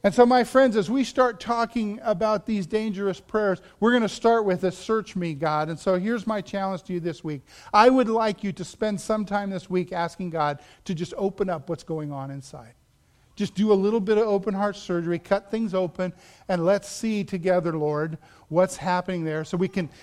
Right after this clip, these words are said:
we can deal with attitudes, we can clean out sin, we can, we can reveal fears for what they should be and dismiss them for what they should not be.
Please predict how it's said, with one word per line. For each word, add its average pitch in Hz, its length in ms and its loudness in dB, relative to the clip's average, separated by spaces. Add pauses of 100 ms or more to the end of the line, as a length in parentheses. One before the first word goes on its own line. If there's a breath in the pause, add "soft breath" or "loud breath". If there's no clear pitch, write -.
(140 loud breath)
we 190 80 -2
can 170 160 0
deal 220 280 4
with 233 160 4
attitudes, 202 540 2
we 180 100 0
can 180 140 -6
clean 233 340 -2
out 214 220 -2
sin, 202 320 -2
we 180 140 2
can, 180 240 -2 (260 loud breath)
we 185 160 0
can 180 260 -2 (540 soft breath)
reveal 190 580 4
fears 262 560 0
for 196 220 -2
what 208 220 0
they 208 100 0
should 220 340 -4
be 254 300 -2
and 180 340 -2
dismiss 190 420 -4
them 214 180 -4
for - 100 -8
what 180 220 2
they 180 80 0
should 165 240 -6
not 139 240 -6
be. 131 240 -14